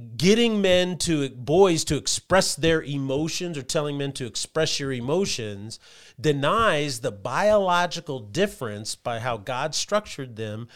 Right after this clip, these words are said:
the way they process their emotions. You know, women are like, "Oh, I feel this. What is this emotion?" And they analyze it.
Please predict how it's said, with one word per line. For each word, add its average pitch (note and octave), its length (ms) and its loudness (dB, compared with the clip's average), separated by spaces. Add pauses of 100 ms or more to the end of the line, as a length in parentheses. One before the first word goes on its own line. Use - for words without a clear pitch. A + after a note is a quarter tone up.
(260)
the - 100 -4
way C#3 180 0
they E3 140 0
process A3+ 760 0
their A#2+ 200 -4
emotions. G2 840 -16 (560)
You D3+ 160 -8
know, C#3+ 120 -6 (160)
women A3 380 6
are D#3+ 140 4
like, C3 420 2 (140)
"Oh, D3 60 -4
I C#3+ 100 0
feel G#3+ 380 0
this. C3+ 320 -2
What C#3 220 0
is D#3+ 140 -2
this D3+ 160 -4
emotion?" C3+ 540 -8
And A2 160 -12
they C#3 140 -8
analyze C3 800 -6
it. F2 140 -18